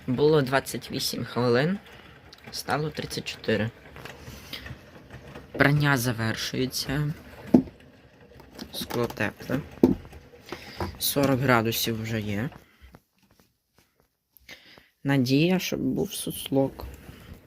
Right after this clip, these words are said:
Бо на пральній машині Bosch, серія четверта. Восьмикілограмова суслоку ще ні разу не було. Ну, для мене один раз був,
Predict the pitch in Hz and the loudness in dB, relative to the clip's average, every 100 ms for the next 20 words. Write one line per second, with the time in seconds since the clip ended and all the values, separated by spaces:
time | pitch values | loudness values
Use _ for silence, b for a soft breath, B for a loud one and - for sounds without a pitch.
0 | - - - - - - - - - - | -20 -20 -16 -14 -16 -18 -20 -20 -18 -6
1 | 117 131 127 131 131 127 123 - - 117 | 0 0 2 0 0 0 0 -2 -2 -2
2 | 110 - 147 - - 120 113 110 - - | -2 -4 -6 -4 -4 -2 -2 -2 -6 -6
3 | 127 151 - 160 165 196 - - B B | -6 -6 -6 -6 -6 -8 -12 -20 B B
4 | B B - - 135 143 143 131 135 131 | B B -12 -8 -4 -4 -4 -4 -2 -2
5 | 135 131 127 - 123 - 156 - - 131 | 0 -2 -2 -4 -6 -4 -6 -4 -4 -2
6 | 131 117 110 127 151 139 139 147 135 107 | 0 0 2 2 2 0 2 2 2 0
7 | 104 104 B B B B 156 - - 131 | 0 0 B B B B 2 2 0 4
8 | 143 147 139 127 117 110 - - - 120 | 4 6 4 2 0 -2 -6 -12 -10 -2
9 | 123 120 107 110 110 113 120 | 0 2 2 0 0 -2 -4